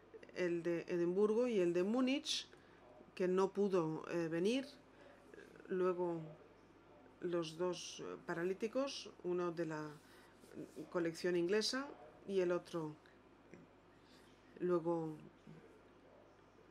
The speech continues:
estos dos escenas de Judas, estos dos San Jerónimos, de nuevo, uno está en, eh, esta colección y el otro en una colección particular en Escocia.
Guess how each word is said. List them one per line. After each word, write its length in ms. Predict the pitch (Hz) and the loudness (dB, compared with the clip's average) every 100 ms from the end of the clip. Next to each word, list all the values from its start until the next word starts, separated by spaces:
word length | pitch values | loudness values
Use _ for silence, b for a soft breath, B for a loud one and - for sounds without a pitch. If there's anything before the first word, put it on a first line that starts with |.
| - - | -20 -4
estos 500 | 185 175 - 170 160 | -4 -4 -6 -8 -4
dos 420 | 170 160 - - - 104 | -4 -4 -10 -14 -12 -10
escenas 480 | 160 - 180 170 160 | -6 -2 0 -2 -4
de 100 | 160 | -8
Judas, 380 | - 226 226 196 | -4 -2 -2 -2
estos 340 | 180 170 160 | -4 -4 -4
dos 240 | 170 160 | -4 -4
San 160 | - 156 | -6 -8
Jerónimos, 880 | - 175 202 214 233 233 226 - - | -4 -2 0 0 0 -2 -4 -8 -10
de 140 | 180 175 | -4 0
nuevo, 400 | 185 202 220 226 B B B | 2 2 0 -4 B B B
uno 200 | 196 190 | 2 2
está 360 | 175 185 175 170 B B B - | 0 0 -2 -4 B B B -2
en, 440 | 180 170 165 160 147 | 0 2 -2 -6 -6
eh, 260 | 156 135 - | -6 -6 -4
esta 500 | - 175 - 165 156 - | -2 -2 -2 -4 -4 -10
colección 560 | - 170 170 165 233 262 | -2 0 0 0 0 0
y 60 | 240 | 0
el 100 | 170 | 0
otro 220 | 175 175 | 2 2
en 60 | |
una 120 | 170 170 | 0 0
colección 380 | 170 165 185 | 0 2 0
particular 520 | 175 170 175 165 196 214 | -2 -2 -2 0 2 2
en 100 | 190 | 0
Escocia. 520 | - 226 220 254 | 0 -2 -2 -4